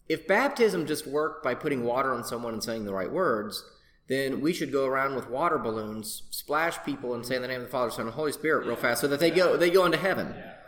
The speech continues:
Speaker 1: Well, obviously it's not that. Okay. It's obviously, I,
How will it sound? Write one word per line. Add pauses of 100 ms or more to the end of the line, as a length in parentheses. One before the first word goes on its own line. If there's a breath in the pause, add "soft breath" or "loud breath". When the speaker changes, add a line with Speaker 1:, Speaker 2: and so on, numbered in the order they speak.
(100)
Speaker 1:
Well,
obviously
it's
not
that. (400)
Okay. (840 soft breath)
It's
obviously,
I,